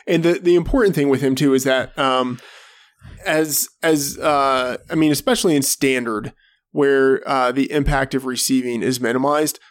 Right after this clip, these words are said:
touchdowns matter more than anything else. And he is, I'd say, like, the best touchdown scoring running back in the league. So there's a lot to like about him.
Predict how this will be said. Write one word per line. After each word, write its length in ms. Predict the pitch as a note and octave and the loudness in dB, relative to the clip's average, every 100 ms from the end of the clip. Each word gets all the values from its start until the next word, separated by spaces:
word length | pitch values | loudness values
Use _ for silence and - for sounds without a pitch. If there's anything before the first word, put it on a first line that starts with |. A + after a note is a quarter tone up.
| _ - | _ -8
touchdowns 600 | - - - C#3+ C#3+ C#3 | -4 -4 -2 0 0 0
matter 320 | A#2+ B2 B2 | -2 0 -2
more 240 | B2 A#2+ | -2 -4
than 160 | A#2 G2+ | -2 -4
anything 380 | G2+ G2+ A2 G2+ | -4 -6 -10 -10
else. 380 | D2 - - - _ - | -10 -8 -10 -12 _ -6
And 280 | D3 C#3 C3+ | 0 2 0
he 320 | C#3 C#3 C#3 | -2 -2 2
is, 440 | C3 B2+ B2+ A2+ - - | 4 4 2 0 -6 -8
I'd 200 | G#2+ C#3 | -4 -2
say, 140 | C3 B2 | 0 0
like, 240 | A#2+ A#2+ | 0 -2
the 80 | B2+ | -2
best 320 | B2+ B2 - | 0 -2 -2
touchdown 540 | - B2+ - B2 B2 | -4 -4 -2 -2 -2
scoring 640 | B2+ - B2 A#2+ A#2+ A#2+ B2+ | -4 -2 -2 0 -4 -6 -10
running 340 | C#3+ A#2+ A#2+ A#2 | -6 -4 -4 -4
back 240 | G#2+ A#2+ | -4 -4
in 80 | B2 | -4
the 60 | G#2+ | -4
league. 340 | A2+ C3+ C#3+ _ _ _ - | -2 -4 -6 _ _ _ -6
So 380 | C3 A2+ A2+ - | -2 0 -2 -6
there's 260 | - D3 C#3 | 0 0 2
a 40 | |
lot 260 | B2+ A2 G#2+ | 0 -2 -6
to 100 | - | -8
like 200 | - - | -10 -10
about 260 | - - | -10 -10
him. 80 | - | -12